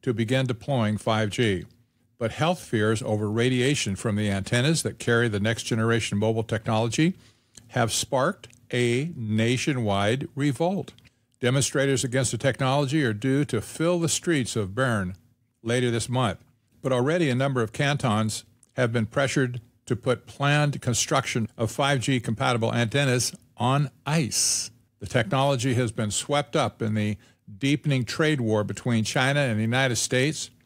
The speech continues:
which has tried to rein in Chinese giant Huawei, the world's leader in superfast five G equipment, over fears it will allow Beijing to spy on communications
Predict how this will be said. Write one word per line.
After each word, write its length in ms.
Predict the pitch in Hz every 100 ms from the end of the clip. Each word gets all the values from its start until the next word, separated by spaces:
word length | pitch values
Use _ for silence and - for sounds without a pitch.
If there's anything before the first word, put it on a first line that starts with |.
| _ _ _ -
which 180 | 110
has 140 | 117 101
tried 360 | - 131 143
to 80 | 120
rein 320 | 110 131 139
in 160 | 139 127
Chinese 520 | - 135 127 127 110
giant 420 | - 127 123 107
Huawei, 540 | 127 131 117 101 120 156 _ _ _ _ _ -
the 60 |
world's 360 | 110 123 117 -
leader 400 | 120 135 139 143
in 240 | 107 101
superfast 680 | 98 - 135 120 135 120 117
five 260 | - 120 107
G 140 | 117
equipment, 460 | 107 - 131 101 117 _ _ _ _
over 300 | 131 131 131
fears 720 | 117 - 208 170 113 113 - - _ -
it 160 | 147 135
will 180 | 127
allow 300 | 120 131 127
Beijing 640 | 110 117 110 - 165 120 98
to 140 | 107
spy 420 | - - 117 143
on 80 | 160
communications 880 | 139 139 143 - 139 160 98 101